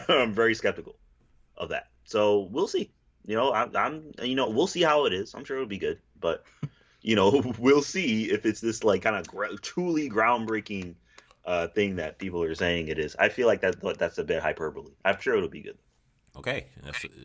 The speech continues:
Speaker 2: s-, what, what, Kendall, do you, uh, do you, do you share those sentiments that are, are that maybe this is being a little overblown, the,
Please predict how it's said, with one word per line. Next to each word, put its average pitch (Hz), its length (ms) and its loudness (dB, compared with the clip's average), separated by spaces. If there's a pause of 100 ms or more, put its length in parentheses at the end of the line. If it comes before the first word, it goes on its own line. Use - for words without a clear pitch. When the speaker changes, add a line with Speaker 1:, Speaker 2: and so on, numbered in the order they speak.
(240)
Speaker 2:
s-, - 160 -20
what, 82 260 -8
what, - 280 -14
Kendall, 95 280 -8
do 80 120 -12
you, 78 180 -6
uh, 73 240 -6 (600)
do 78 100 -16
you, 73 180 -12 (100)
do 73 60 -14
you 73 200 -14 (160)
share 90 260 -4
those 82 160 -6
sentiments 95 460 -10
that 71 160 -10 (300)
are, 73 220 -14
are 73 80 -14
that 73 180 -12
maybe 76 220 -12
this 71 140 -16
is - 80 -20
being 71 180 -16
a 71 40 -14
little 73 180 -12
overblown, 76 640 -12
the, 76 180 -14